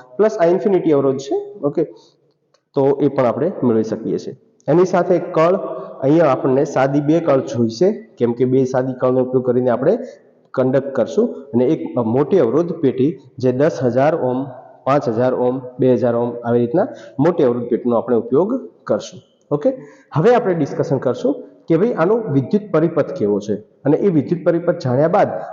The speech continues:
આપણે અહીંયા વિદ્યુત પરિપથ કેવી રીતના જોડ્યો છે એના ઉપર ડિસ્કશન કરશું. તો સૌથી પહેલા આપણે જતા રહીએ વિદ્યુત પરિપથ પર. તો વિદ્યુત પરિપથમાં તમે જોઈ શકો છો કે આપણે જે સાધનો લીધા છે એ સાધનોને કંઈક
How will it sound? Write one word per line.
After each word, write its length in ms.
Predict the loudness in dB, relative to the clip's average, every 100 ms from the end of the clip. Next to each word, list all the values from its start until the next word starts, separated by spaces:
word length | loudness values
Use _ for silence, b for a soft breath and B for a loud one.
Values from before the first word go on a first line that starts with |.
| -8
આપણે 260 | -2 0 0 -6 -8 0
અહીંયા 500 | 4 4 2 -2 -4
વિદ્યુત 300 | -2 -2 -2
પરિપથ 280 | -4 -2 -2 2
કેવી 140 | 2
રીતના 260 | 2 0 -2
જોડ્યો 380 | 0 2 2
છે 300 | 2 -2 -4 -8 -14 -2
એના 180 | 0 2
ઉપર 200 | 0 -2
ડિસ્કશન 500 | -4 -4 -4 0 -2
કરશું. 520 | -4 -8 -8 -8 -20 _ b -2
તો 80 | 0
સૌથી 280 | 2 0 2
પહેલા 220 | 2 2
આપણે 200 | 0 0
જતા 240 | 0 0
રહીએ 320 | 0 2 0 -2 -8 -4
વિદ્યુત 300 | -2 0 0 -2
પરિપથ 340 | -2 -2 0 -4 -4
પર. 100 | -6 -6 B B 0
તો 80 |
વિદ્યુત 300 | 2 2 0 2
પરિપથમાં 420 | 0 0 0 0
તમે 160 | 2 2
જોઈ 180 | 2 0
શકો 300 | 0 0 0
છો 140 | 0 -4 -4
કે 60 | 0
આપણે 200 | 2 2
જે 120 | 2
સાધનો 460 | 2 0 2 2 2
લીધા 280 | 2 2
છે 140 | 2 2
એ 80 | 2
સાધનોને 540 | 2 0 2 2 0
કંઈક 200 | 0 -2